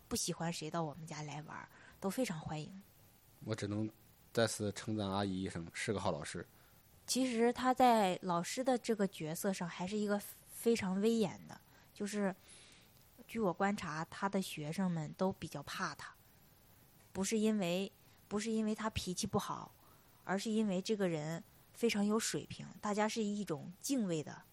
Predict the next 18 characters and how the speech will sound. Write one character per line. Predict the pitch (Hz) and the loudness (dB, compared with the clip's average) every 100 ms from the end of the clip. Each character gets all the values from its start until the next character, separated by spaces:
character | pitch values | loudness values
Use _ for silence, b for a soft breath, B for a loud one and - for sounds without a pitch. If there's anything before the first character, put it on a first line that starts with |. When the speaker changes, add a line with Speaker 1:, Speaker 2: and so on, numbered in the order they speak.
| - | -10
Speaker 1:
那 | 175 | -8
种 | 156 135 - - - - - - - | -8 -12 -16 -20 -20 -20 -20 -20 -14
怕。 | - 156 - - - - - | -6 -6 -6 -16 -20 -20 -8
Speaker 2:
明 | 110 | 0
白， | 113 - | 0 2
这 | 131 | 2
个 | |
怕 | 123 123 | 6 6
就 | 107 | 6
是 | 107 | 4
包 | 104 117 | 6 6
含 | 110 | 6
了 | 107 | 0
敬 | - 110 | 0 0
畏 | 98 | 0
和 | 95 | -2
尊 | 98 113 113 | -2 0 0
重。 | 113 | -2